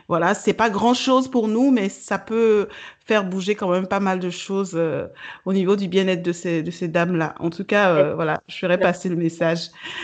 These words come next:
Speaker 1: Alors,
Speaker 2: Ouais.
Speaker 1: euh, j'ai, j'ai envie de te poser une question. Euh, je, je sais que tu vas me répondre que ça fait partie de tes grandes décisions, hein, ton association.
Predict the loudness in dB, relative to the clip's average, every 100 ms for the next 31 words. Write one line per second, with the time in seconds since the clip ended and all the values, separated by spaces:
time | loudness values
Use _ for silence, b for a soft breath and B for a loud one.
0 | B -6 2 4 4 6 6 4 2 0
1 | 2 2 0 2 2 0 0 2 0 0
2 | -4 0 2 0 -2 -2 0 -2 -4 -8
3 | -12 -10 -10 -2 -2 2 0 2 0 0
4 | -4 0 0 0 -4 -8 -10 -14 -6 -4
5 | -2 -4 -4 -4 -4 -2 -2 -2 -6 -8
6 | -6 -2 -2 -2 -2 -4 -2 -2 -2 -4